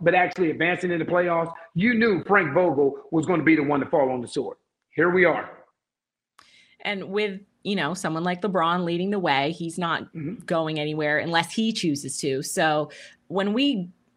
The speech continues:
Speaker 2: when the Lakers go forward with this search, how much of it is gonna be who LeBron wants in there and who LeBron will work with?
Speaker 1: See, th-, that, that's a, that's a great question, because part of the reason that the Lakers are where they are now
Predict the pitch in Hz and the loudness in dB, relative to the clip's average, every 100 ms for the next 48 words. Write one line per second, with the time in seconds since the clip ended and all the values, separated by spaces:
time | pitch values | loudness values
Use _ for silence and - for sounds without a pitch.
0 | _ - 202 202 196 240 277 247 208 202 | _ -4 0 0 2 0 0 -2 -2 -2
1 | 196 185 185 170 156 170 - - 175 139 | 0 0 0 -2 -2 -2 -4 -2 0 -2
2 | - 190 185 214 208 208 185 180 156 175 | -2 -2 0 2 0 0 -2 -2 -2 -4
3 | 165 156 160 - 208 180 160 175 156 165 | -2 -2 -2 -4 -2 -2 -2 0 0 -2
4 | 143 147 156 - 156 156 135 131 139 160 | -4 -4 -6 -12 -10 -6 -2 -2 -2 -6
5 | 143 139 147 131 131 127 120 117 - 82 | -4 -4 -2 -4 -6 -8 -8 -8 -8 -12
6 | - _ _ _ _ _ _ - - 285 | -12 _ _ _ _ _ _ -10 -4 0
7 | 247 214 - 220 302 - 320 214 226 254 | 0 2 2 4 2 4 2 4 2 2
8 | 285 226 156 - - _ _ _ _ _ | 0 -2 -2 -12 -20 _ _ _ _ _
9 | _ _ 165 131 208 214 - 165 - - | _ _ -10 -4 -4 -4 -2 -4 -4 -10
10 | - _ _ _ _ _ _ _ - 180 | -16 _ _ _ _ _ _ _ -4 0
11 | 180 214 208 180 156 - - _ _ _ | 4 6 6 4 2 -6 -16 _ _ _
12 | - - 269 302 262 196 147 202 190 160 | -4 4 6 6 4 4 4 4 4 0
13 | 147 151 147 143 175 180 139 170 160 151 | 0 -2 -2 -2 0 -2 0 0 0 0
14 | 151 156 147 147 220 175 151 | 2 2 2 0 0 0 -2